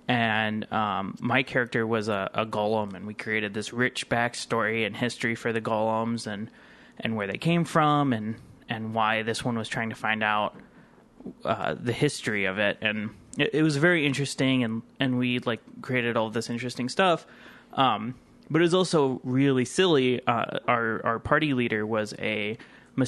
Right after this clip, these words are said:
mustachioed, um, like, circus ringleader, and our quest was to find, um, strange animals to bring back for our circus.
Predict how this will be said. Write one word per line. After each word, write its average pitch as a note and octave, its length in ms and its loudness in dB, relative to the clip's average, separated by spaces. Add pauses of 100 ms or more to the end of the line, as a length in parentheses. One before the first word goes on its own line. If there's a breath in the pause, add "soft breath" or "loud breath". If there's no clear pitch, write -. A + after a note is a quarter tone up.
mustachioed, B2 880 2 (300 loud breath)
um, G#2 480 -2 (240)
like, A#2+ 220 -6
circus C#3+ 420 2
ringleader, A#2+ 680 2 (520 loud breath)
and B2 160 2
our A2+ 100 2
quest D3 400 0
was B2+ 140 0
to B2 100 0
find, A2+ 540 0
um, G#2 480 -6
strange C#3 440 2
animals A#2+ 520 2
to - 80 -8
bring A2+ 200 -2
back A2 240 2
for A2 140 -2
our G2+ 100 -2
circus. - 680 -4